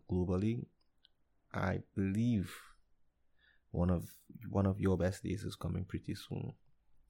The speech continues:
Hopefully before the weekend is out.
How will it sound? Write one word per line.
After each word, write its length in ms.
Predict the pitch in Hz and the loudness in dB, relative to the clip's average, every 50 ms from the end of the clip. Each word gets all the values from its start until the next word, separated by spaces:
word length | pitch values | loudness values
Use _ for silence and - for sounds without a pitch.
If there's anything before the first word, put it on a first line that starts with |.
| - - | -14 -6
Hopefully 580 | - 104 95 - - - 90 92 92 95 104 104 101 - - - _ - | -2 -2 -2 -2 -4 -4 -2 -2 -2 -2 -4 -6 -10 -14 -20 -16 _ -6
before 500 | 117 101 - - 95 95 95 92 92 92 | -6 -6 -4 -2 -2 0 0 0 0 0
the 80 | 95 | -2
weekend 400 | 90 107 107 - - 90 92 92 | -2 -4 -4 -2 0 0 2 2
is 120 | 90 87 - - | 0 -2 -2 -4
out. 260 | 95 98 104 - - | -6 -6 -6 -8 -12